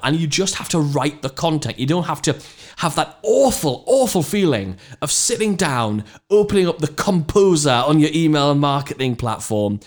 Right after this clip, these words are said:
and staring at it going, "I haven't got a fucking clue."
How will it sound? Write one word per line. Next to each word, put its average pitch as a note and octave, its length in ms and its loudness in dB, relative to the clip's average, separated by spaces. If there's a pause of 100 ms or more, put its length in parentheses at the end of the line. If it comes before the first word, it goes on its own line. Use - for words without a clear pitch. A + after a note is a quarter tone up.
(320)
and C3+ 220 0
staring E3 480 2
at B2+ 80 2
it A2 100 -6
going, A#2 400 2 (420)
"I G#2 160 -4
haven't A#2 600 -6
got - 280 -8
a G2 60 -8
fucking - 460 -12
clue." - 420 -14